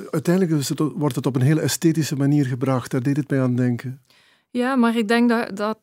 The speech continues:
Speaker 2: ja, voor mij esthetiek is misschien ook een manier om, om, om een boodschap, eh, te kunnen brengen en, en om die ook toegankelijker te maken,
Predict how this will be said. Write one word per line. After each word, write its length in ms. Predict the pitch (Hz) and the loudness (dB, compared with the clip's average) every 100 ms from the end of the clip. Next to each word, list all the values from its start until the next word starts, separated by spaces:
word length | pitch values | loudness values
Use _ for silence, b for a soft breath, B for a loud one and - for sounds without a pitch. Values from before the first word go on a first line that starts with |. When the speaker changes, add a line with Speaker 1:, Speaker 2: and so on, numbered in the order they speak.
| _ | _
Speaker 2:
ja, 300 | - 220 233 | -6 -2 -2
voor 160 | 240 240 | 0 2
mij 160 | 240 | 2
esthetiek 480 | 233 - 233 226 254 | 2 0 -4 -4 -4
is 160 | 269 - | -4 -2
misschien 380 | 233 - 247 233 | -2 0 2 2
ook 140 | 226 | 0
een 120 | 226 | -2
manier 460 | 220 214 220 254 247 | 0 2 4 4 2
om, 200 | 220 214 | 2 0
om, 320 | - 214 208 | 0 -2 -2
om 280 | 208 208 208 | -2 -4 -2
een 180 | 208 202 | -2 0
boodschap, 600 | 214 247 - 247 240 - | -2 -4 -6 -6 -6 -6
eh, 200 | 214 208 208 b b b b b _ | -4 -4 -8 b b b b b _
te 120 | 233 | -4
kunnen 320 | 226 233 226 | 2 4 4
brengen 460 | 214 208 269 277 208 | 4 2 2 2 2
en, 200 | 208 214 | 2 0
en 280 | - 214 208 | 0 -2 -2
om 200 | 208 208 | 0 0
die 260 | 214 208 | 0 -2
ook 300 | - 226 226 - _ - | 0 -2 -2 -14 _ -4
toegankelijker 640 | 240 214 226 254 262 247 | 0 2 2 0 -6 -8
te 140 | 226 226 | -4 -2
maken, 640 | 214 208 208 208 202 202 | 0 0 -2 -2 0 -2